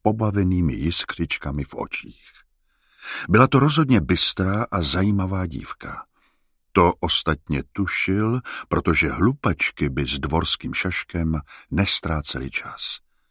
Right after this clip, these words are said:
A ani on s nimi. Nezdálo se však, že by chtěla o sobě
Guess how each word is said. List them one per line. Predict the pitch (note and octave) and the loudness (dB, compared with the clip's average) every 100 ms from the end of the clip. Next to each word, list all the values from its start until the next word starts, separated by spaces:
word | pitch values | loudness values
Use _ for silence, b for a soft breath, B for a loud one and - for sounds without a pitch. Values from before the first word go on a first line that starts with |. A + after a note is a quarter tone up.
| _ _ _ _ | _ _ _ _
A | F2 E2+ E2 - - | 2 4 2 -4 2
ani | B2 D3 C3 | 4 4 2
on | C#3 C#3 | 0 0
s | - - | 0 0
nimi. | - - D#2+ D#2+ - _ _ _ _ _ _ _ _ A2 | -2 -6 -12 -16 -20 _ _ _ _ _ _ _ _ 6
Nezdálo | C#3+ B2+ C3+ C3 B2 | 6 6 0 0 0
se | - | -2
však, | A2 - G#2+ - B B B | 0 0 0 -8 B B B
že | - G2+ | 2 4
by | E2+ | 4
chtěla | - F2 D#2 - | 2 0 0 0
o | |
sobě | - F2 C#2+ D2+ | -2 0 0 -2